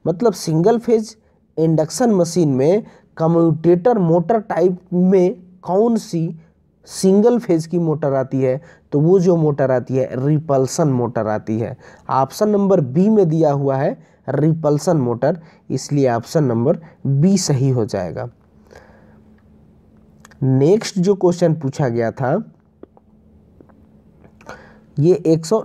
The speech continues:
नवासी नंबर क्वेश्चन पूछा गया था। इसमें कह रहा है कि रोटरी स्विच के किस प्रकार के डिजाइन का सचित्र वर्णन किया गया है, इस स्विच का नाम बताना है। तो ये रोटरी स्विच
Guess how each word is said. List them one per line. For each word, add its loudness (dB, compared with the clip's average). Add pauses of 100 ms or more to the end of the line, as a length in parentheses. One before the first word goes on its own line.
नवासी 0
नंबर 0
क्वेश्चन -4
पूछा -6
गया -4
था। -8 (100)
इसमें 0
कह 2
रहा 0
है -2 (320)
कि 2
रोटरी 2
स्विच -4
के 0 (100)
किस -2 (380)
प्रकार 0
के 2
डिजाइन 2
का 0
सचित्र -4
वर्णन 0
किया -2
गया -2
है, -8 (100)
इस -2
स्विच 0
का 0 (120)
नाम 2
बताना -2
है। -4 (380)
तो 4
ये 4
रोटरी 0
स्विच -2